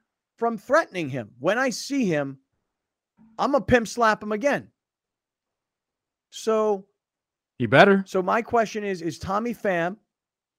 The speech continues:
Speaker 1: who knows Muay Thai and clearly can take a hit, I mean, like, I mean, took a twelve inch stabbing in the back. Is Tommy Pham going to pimp slap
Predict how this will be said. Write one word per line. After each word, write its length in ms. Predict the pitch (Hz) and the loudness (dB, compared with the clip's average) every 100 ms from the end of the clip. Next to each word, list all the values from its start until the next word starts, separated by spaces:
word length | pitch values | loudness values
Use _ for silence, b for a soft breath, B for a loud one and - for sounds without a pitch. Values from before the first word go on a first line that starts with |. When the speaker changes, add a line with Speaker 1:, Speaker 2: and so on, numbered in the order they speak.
| _ | _
Speaker 1:
who 160 | 170 | -4
knows 340 | 170 196 214 165 | 0 0 0 -2
Muay 360 | 180 214 240 | -2 -2 -2
Thai 460 | 202 196 160 143 175 - _ _ _ _ _ _ _ _ _ _ | -2 -2 0 -2 -6 -12 _ _ _ _ _ _ _ _ _ _
and 100 | 131 | -18
clearly 420 | - 226 247 220 | -2 0 2 2
can 200 | 190 175 | 0 -6
take 340 | 156 202 180 _ _ _ _ _ _ _ _ _ _ _ | -4 -4 -4 _ _ _ _ _ _ _ _ _ _ _
a 120 | - | -8
hit, 360 | 147 - 202 - _ _ _ | -6 -2 -2 -4 _ _ _
I 80 | - | -16
mean, 240 | 131 139 131 | -10 -10 -8
like, 180 | 131 120 _ _ _ - | -8 -10 _ _ _ -20
I 20 | |
mean, 260 | 120 120 117 _ _ _ - | -18 -18 -20 _ _ _ -20
took 120 | - | -18
a 60 | |
twelve 380 | 127 - 190 190 | -10 -2 0 2
inch 220 | 196 170 | -2 -4
stabbing 380 | - 196 196 180 | -6 -2 -2 -2
in 80 | 156 | -4
the 80 | 147 | -2
back. 440 | 131 170 127 - _ _ _ _ _ _ _ _ _ _ _ _ _ _ | -2 -2 -4 -16 _ _ _ _ _ _ _ _ _ _ _ _ _ _
Is 120 | 127 | -18
Tommy 380 | - 190 208 277 | -8 -4 -4 -4
Pham 460 | - 180 147 151 226 _ _ _ _ _ _ 143 | -6 -4 -2 -4 -10 _ _ _ _ _ _ -4
going 340 | 165 190 214 | -2 -2 -4
to 160 | - 185 | -6 -8
pimp 320 | - - 254 | -4 -2 -2
slap 440 | - 160 139 151 | -4 -6 -4 -6